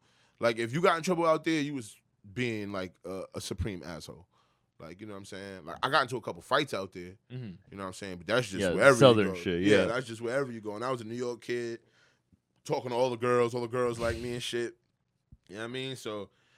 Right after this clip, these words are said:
Speaker 1: naturally, I had some beefs or whatever, but I
Speaker 2: Yeah.
Speaker 1: handled those. So, you know, whatever.
Speaker 2: When did you go? 'Cause I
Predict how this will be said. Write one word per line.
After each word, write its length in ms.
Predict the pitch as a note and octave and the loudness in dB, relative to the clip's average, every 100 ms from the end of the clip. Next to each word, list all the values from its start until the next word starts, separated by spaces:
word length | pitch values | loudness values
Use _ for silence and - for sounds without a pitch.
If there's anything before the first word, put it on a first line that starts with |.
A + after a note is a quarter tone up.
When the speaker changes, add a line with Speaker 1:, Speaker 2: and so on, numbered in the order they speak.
| _ | _
Speaker 1:
naturally, 640 | G2 B2+ A#2+ G#2+ G#2+ G#2 G2 _ _ _ _ _ _ - | -2 -2 -2 -6 -8 -8 -10 _ _ _ _ _ _ -6
I 100 | F#2+ | -4
had 220 | G#2 F#2 | -4 -6
some 160 | F#2+ E2+ | -10 -10
beefs 320 | G2+ F#2 - | -8 -8 -4
or 60 | F2 | -2
whatever, 440 | E2+ F2 E2+ E2 | -2 -2 -4 -4
but 140 | G2 | 0
I 80 | C#3 | 2
Speaker 2:
Yeah. 100 | C3+ | 4
Speaker 1:
handled 240 | F#2 F2 D#2+ | 2 -2 -12
those. 180 | D#2+ D#2+ E2 - | -14 -14 -20 -20
So, 60 | E2 E2 _ _ | -20 -20 _ _
you 80 | C#3 | -20
know, 120 | A2 A#2 _ | -20 -20 _
whatever. 300 | C#3+ B2 G2 F2+ | -10 -8 -8 -8
Speaker 2:
When 220 | A2 C#3 | 4 6
did 60 | D3+ | 6
you 40 | D3+ | 8
go? 200 | D#3+ - - | 8 6 2
'Cause 140 | E3 C3+ | 4 10
I 420 | C3+ F3+ F#3 | 12 12 12